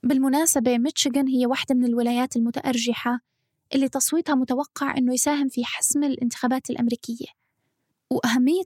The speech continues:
الولاية المتأرجحة بتعتمد على عدد مقاعدها في مجمع الانتخابات، واللي بيصوت للرئيس بعد اقتراع الأمريكيين.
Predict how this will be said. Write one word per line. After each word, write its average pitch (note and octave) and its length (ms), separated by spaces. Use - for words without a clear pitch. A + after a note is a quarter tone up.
الولاية B3 420
المتأرجحة B3+ 840
بتعتمد C4+ 640
على A#3 200
عدد A#3+ 360
مقاعدها A#3+ 680
في B3 160
مجمع A#3+ 340
الانتخابات، A3+ 680
واللي C4 180
بيصوت B3+ 540
للرئيس B3 640
بعد C#4+ 480
اقتراع B3+ 440
الأمريكيين. A3+ 760